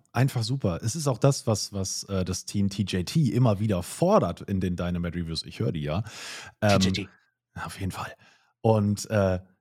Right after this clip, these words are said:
Speaker 1: es ist ja das, was ihr immer fordert. Also bitte nicht immer nur ein Modul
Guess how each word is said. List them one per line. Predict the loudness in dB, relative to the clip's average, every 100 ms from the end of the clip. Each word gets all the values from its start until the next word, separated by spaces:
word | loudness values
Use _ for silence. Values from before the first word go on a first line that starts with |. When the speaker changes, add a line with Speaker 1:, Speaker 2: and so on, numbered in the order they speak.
| _
Speaker 1:
es | -4
ist | -2 -2
ja | 0
das, | 0 0
was | -2
ihr | -2
immer | -2
fordert. | -4 -10 -12 -18 _ _ _ _
Also | 0 0 2
bitte | 2 4 4 6
nicht | 6 4 2
immer | 4
nur | 6 6 4
ein | 4 6
Modul | 4 4 6 8 6 2